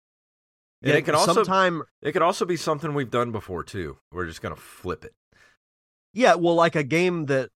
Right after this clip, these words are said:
Speaker 2: like, say that I really like, but you've never played.
Speaker 1: Mm-hmm.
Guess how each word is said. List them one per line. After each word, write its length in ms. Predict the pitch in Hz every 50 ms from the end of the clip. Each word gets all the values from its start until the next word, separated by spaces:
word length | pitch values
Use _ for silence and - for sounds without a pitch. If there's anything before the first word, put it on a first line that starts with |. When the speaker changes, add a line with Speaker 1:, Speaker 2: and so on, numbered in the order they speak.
| _ -
Speaker 2:
like, 240 | 139 139 139 - - _ _ _ _ _ _ _ - 139
say 220 | 135 - 165 160
that 120 | 151 131 -
I 120 | 117 139 151
really 340 | 151 139 139 135 135 131 127
like, 360 | 113 110 117 120 113 92 - _ -
but 160 | 131 117 117
you've 200 | 120 139 135 -
never 240 | 135 135 123 110 104
played. 480 | - - 120 113 107 90 90 90 82 - -
Speaker 1:
Mm-hmm. 240 | 85 82 82 80